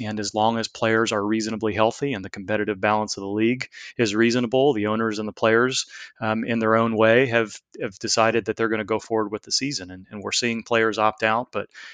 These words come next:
we haven't seen a whole lot of conversation from the league suggesting that there's concern. I'm certain that they're watching Major League Baseball and some of the other major sports leagues very closely. But, um,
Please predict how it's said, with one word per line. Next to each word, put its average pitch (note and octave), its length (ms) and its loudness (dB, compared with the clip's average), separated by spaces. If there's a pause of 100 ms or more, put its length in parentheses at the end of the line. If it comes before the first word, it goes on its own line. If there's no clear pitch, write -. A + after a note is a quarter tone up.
(140)
we G#2 60 -2
haven't A2+ 180 0
seen A#2+ 220 -2
a G#2+ 40 -4
whole A#2+ 320 0
lot B2+ 380 2
of A#2 180 -6
conversation A#2 640 -2
from A2 180 -10
the G#2+ 60 -6
league G#2+ 440 -2 (180)
suggesting A2 580 -4
that G#2+ 120 -6
there's G#2 180 -4
concern. G2 420 -10
I'm G#2+ 140 -6
certain C3 360 -2
that G#2 120 -10
they're G#2 140 -4
watching G#2+ 340 0
Major G#2 240 -4
League G2+ 160 -8
Baseball G#2 400 -8
and G2+ 100 -10
some G2+ 140 -10
of G2+ 60 -10
the G2+ 80 -6
other G2+ 160 -6
major G2+ 240 -8
sports - 340 -10
leagues G2+ 220 -12
very G2+ 160 -8
closely. B2 480 0
But, G2 240 -4 (440)
um, G#2 400 -2